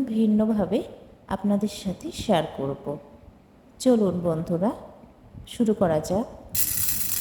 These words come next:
তার জন্য আমি এখানে এক কাপ পরিমাণ সাবু নিয়ে নিচ্ছি। এই সাবুগুলাকে দুইবার ধুয়ে নেব। অবশ্যই আমরা যে কোনো রান্নার ক্ষেত্রেই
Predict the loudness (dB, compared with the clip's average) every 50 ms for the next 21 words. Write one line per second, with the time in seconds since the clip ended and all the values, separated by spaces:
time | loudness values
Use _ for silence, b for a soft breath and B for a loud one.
0 | 0 4 4 6 6 4 4 4 6 6 6 6 6 4 4 2 0 -2 -2 0
1 | 2 2 2 2 2 0 0 -2 -2 -2 0 0 0 0 0 0 0 0 0 -2
2 | -2 -4 -4 -2 -2 0 2 2 2 2 2 2 2 0 0 -2 0 0 0 0
3 | 0 0 0 -2 -2 -4 -6 -8 -8 -6 -6 -6 -6 -8 -10 -14 -16 -16 -16 -16
4 | -18 -18 -18 -18 -8 0 2 2 2 2 0 -2 -2 0 0 0 2 2 2 2
5 | 0 0 0 -2 -2 -2 -4 -10 -14 -16 -16 -16 -16 -16 -16 -14 -14 0 4 4
6 | 4 6 6 4 2 2 0 -2 -2 0 2 2 2 0 -2 -2 -2 -2 -4 -4
7 | -4 -10 -16 -18 -20 -20 -20 -20 -20 -20 -20 -20 -20 -20 -20 -20 -20 -20 -20 -20
8 | -4 2 2 4 4 4 2 0 0 -4 -6 -4 -2 -2 0 -2 -4 -6 -2 0
9 | 2 2 2 2 2 2 0 0 0 0 -2 0 2 2 2 2 4 2 0 0
10 | -4 -8 -16 -20 -20 -20 -20 -12 -2 0 2 2 4 2 2 2 2 2 0 0
11 | -4 -4 -4 -4 -4 -4 -2 0 0 0